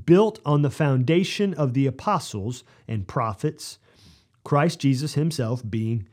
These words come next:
the cornerstone. So what John is seeing is, uh, described in, in other parts of Scripture from Old Testament to New Testament.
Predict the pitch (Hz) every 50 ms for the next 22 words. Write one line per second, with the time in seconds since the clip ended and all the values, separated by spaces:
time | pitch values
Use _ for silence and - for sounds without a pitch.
0 | _ _ _ _ _ - 117 117 120 - - - 208 202 156 117 95 - - -
1 | 110 92 87 85 87 _ _ _ _ _ _ _ _ _ _ _ _ _ _ _
2 | _ _ _ - - - 185 175 165 160 151 - - 156 160 - - 170 185 165
3 | - 160 170 196 226 226 175 139 - - - - 208 185 143 127 120 120 127 135
4 | 127 - 135 143 139 131 123 110 - - - _ _ - - _ _ _ - 135
5 | 131 127 123 120 123 127 120 139 123 - - - 156 151 151 147 131 156 147 147
6 | 147 - 151 151 147 - 165 185 190 185 147 123 - 139 131 117 - - 117 -
7 | - - 135 - - - 117 110 - - 139 127 123 127 127 139 143 143 151 147
8 | 139 - 143 143 139 127 - 151 151 175 190 180 - 95 80 - - 85 78 -